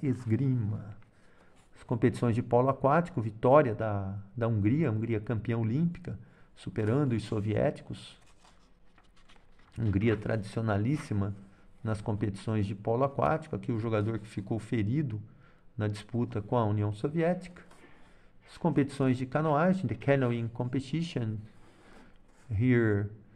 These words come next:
the Olympic medalists in canoe, eh, ten thousand meters, gold to Romanian Hotman,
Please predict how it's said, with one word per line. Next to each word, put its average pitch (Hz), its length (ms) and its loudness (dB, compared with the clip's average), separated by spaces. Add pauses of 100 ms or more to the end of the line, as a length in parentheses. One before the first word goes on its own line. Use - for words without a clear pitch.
(300)
the 113 380 2
Olympic 123 400 0
medalists 117 920 -2
in 104 960 0 (1500)
canoe, 120 560 4 (1200)
eh, 104 320 4 (140)
ten 120 260 4
thousand 110 480 2
meters, 120 880 -2
gold 117 440 2 (100)
to - 120 -2
Romanian 110 800 2
Hotman, 123 500 2